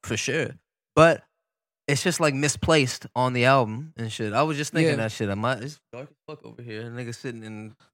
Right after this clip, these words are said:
Speaker 1: complete darkness. Sun done went down and shit.
Speaker 2: Yeah.
Speaker 1: Um,
Speaker 2: It shoulda, it shoulda went, like, in that, in that section of the album where, like, Tangerine
Speaker 1: Mm-hmm,
Speaker 2: was,
Speaker 1: mm-hmm,
Speaker 2: like,
Speaker 1: definitely.
Speaker 2: it shoulda went there.
Speaker 1: Yeah, definitely.
Speaker 2: You know what I'm saying? And, and we shoulda ended on, like,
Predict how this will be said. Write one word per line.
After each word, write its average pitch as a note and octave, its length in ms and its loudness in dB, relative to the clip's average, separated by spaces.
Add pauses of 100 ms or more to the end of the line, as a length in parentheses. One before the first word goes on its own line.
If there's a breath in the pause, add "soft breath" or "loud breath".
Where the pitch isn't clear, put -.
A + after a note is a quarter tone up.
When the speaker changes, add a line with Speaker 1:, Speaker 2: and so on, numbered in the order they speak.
(320)
Speaker 1:
complete D3 220 -10
darkness. B2 500 -2
Sun C#3 220 -4
done C3+ 140 -6
went C#3 180 -8
down C3+ 300 -6
and C#3 120 -6
shit. C#3 220 -12 (920)
Speaker 2:
Yeah. C3+ 540 2
Speaker 1:
Um, G#2+ 140 -8 (200)
Speaker 2:
It G3+ 120 6
shoulda, B3 240 2 (120)
it G3 120 4
shoulda A#3+ 240 2
went, A#3 320 2
like, E3+ 300 2
in F#3 140 -2
that, F3+ 260 2 (240)
in F3 160 2
that E3 200 2
section F#3+ 380 -2
of E3 80 -4
the D#3 180 -2
album D#3+ 380 2
where, D3 140 0
like, C#3 240 -4
Tangerine D#3 840 2
Speaker 1:
Mm-hmm, C#3+ 100 4
Speaker 2:
was, D3 520 2
Speaker 1:
mm-hmm, C#3 60 0
Speaker 2:
like, C#3+ 160 0
Speaker 1:
definitely. A#2+ 400 -2
Speaker 2:
it F3 160 -4
shoulda G#3+ 200 2
went F#3 280 -2
there. F#3 380 2
Speaker 1:
Yeah, A2+ 180 -2
definitely. A2 320 -2
Speaker 2:
You C#3+ 60 0
know D3 60 4
what D3 60 2
I'm D3 60 -4
saying? D3 420 -4
And, D3+ 280 -2
and D#3 120 -2
we E3+ 100 2
shoulda D#3+ 300 0
ended E3+ 300 0
on, D#3+ 200 2
like, D3 260 0